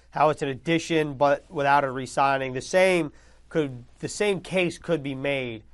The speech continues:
for the wide receivers because Quincy Enunwa should be back from a neck in-, from a neck injury, suffered it last year, green and white practice, and didn't play the entire season after really a breakout season in twenty sixteen.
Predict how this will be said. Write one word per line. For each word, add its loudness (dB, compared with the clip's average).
for -2
the -4
wide 2
receivers -10
because -14
Quincy -6
Enunwa -6
should -8
be -8
back 2
from -8
a -6
neck -2
in-, -4
from -4
a -4
neck 0
injury, -4
suffered 0
it -2
last 0
year, -2
green -2
and -6
white 0
practice, -4
and -8
didn't -6
play 0
the -6
entire 0
season -6
after 0
really 0
a -10
breakout 0
season -8
in -12
twenty -6
sixteen. -8